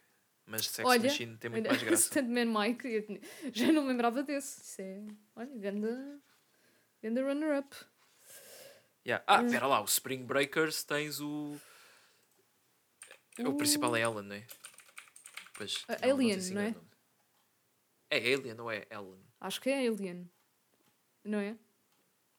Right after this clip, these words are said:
Speaker 1: É mesmo Alien.
Speaker 2: <laughs>
Speaker 1: Yeah.
Speaker 2: Alien, é, é, pá.
Speaker 1: Afinal, não tem assim tanta graça. É, já vou ao meio do ano, calma, tô
Speaker 2: Ah,
Speaker 1: aqui.
Speaker 2: pera, olha, eu...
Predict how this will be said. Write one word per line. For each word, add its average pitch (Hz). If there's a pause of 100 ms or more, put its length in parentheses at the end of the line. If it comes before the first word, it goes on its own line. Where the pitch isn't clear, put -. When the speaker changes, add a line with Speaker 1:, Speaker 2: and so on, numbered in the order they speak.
(300)
Speaker 1:
É 139
mesmo 117
Alien. 117 (240)
Speaker 2:
<laughs> - (600)
Speaker 1:
Yeah. - (520)
Speaker 2:
Alien, 196
é, 175
é, 190
pá. 185
Speaker 1:
Afinal, 123
não 123
tem 127
assim 117
tanta 117
graça. 107 (460)
É, 107
já 113
vou 143
ao 165
meio 185
do 185
ano, 139
calma, 127
tô 440
Speaker 2:
Ah, 453
Speaker 1:
aqui. 294
Speaker 2:
pera, 233
olha, 349
eu... 233